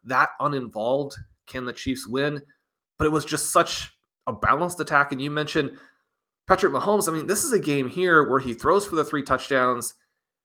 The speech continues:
He cements all the different things with his legacy, but there were not a lot of examples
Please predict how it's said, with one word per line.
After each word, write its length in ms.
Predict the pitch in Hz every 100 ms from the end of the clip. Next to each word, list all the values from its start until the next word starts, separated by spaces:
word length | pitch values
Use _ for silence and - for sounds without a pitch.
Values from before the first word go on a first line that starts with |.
| _ _ _ _ _
He 120 | 143
cements 380 | - 147 139 -
all 140 | 160
the 100 | 185
different 280 | 165 160 -
things 320 | 143 135 123
with 140 | 127
his 160 | 127 117
legacy, 340 | 127 123 -
but 220 | 135 143 196
there 120 | 240
were 340 | 339 214 120
not 420 | 110 131 170 - - - _
a 80 | 127
lot 400 | 120 123 127 131
of 100 | 123
examples 800 | 123 104 113 120 123 117 107 107